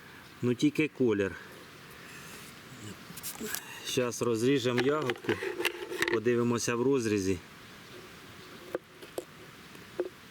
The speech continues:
Ось, о, майже теж визрівша, дивіться, бачите?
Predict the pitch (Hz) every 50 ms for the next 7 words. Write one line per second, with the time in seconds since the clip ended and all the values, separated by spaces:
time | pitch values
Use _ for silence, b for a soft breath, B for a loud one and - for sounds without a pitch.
0 | - - 523 - - 523 554 - - - - - - - - - - - - -
1 | - - - - - - - - - - 117 - - - 113 113 123 131 127 117
2 | 104 120 113 - - 120 107 113 113 107 120 131 127 120 120 127 120 - - 120
3 | 107 104 113 110 104 95 - 107 95 117 131 131 - 117 - - 107